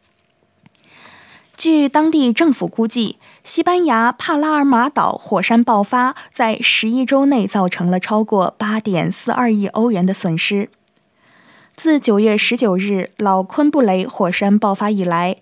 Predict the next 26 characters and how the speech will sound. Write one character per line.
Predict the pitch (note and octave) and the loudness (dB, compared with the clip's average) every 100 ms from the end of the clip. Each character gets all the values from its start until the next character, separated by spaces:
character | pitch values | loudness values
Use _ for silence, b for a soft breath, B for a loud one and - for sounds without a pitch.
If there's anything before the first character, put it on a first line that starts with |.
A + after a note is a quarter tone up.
| B B - | B B -4
高 | A#3+ | -2
达 | A#3 G3+ | -2 -4
一 | B3 | -4
千 | A3+ - B3 | -4 0 0
三 | - C#4+ | 0 -2
百 | D4 F#3+ | 0 -2
度 | F3+ G#3 | 0 -2
的 | F#3+ | 0
熔 | F3+ F#3 A3 | 0 0 0
岩 | F#3+ F#3 G#3 | 0 0 -2
已 | G#3 | -2
经 | F#3 F#3 G3 | -2 0 0
摧 | - A3 | 0 -2
毁 | - D#3+ | -2 -4
了 | D#3+ | -4
近 | - F#3+ F3+ | -2 -2 -2
两 | G3 E3 | -2 -2
千 | F3 G3+ F#3+ | -4 -2 -2
八 | G#3+ A#3+ | -2 -4
百 | G3+ | -6
幢 | - G3 G3 | -2 0 0
建 | - C4+ | 2 2
筑， | F#3+ F#3 - B B B B | 2 0 -6 B B B B
并 | E4+ D4 | 0 2
造 | D4 B3 | 2 0
成 | - G3 G3 | 0 0 0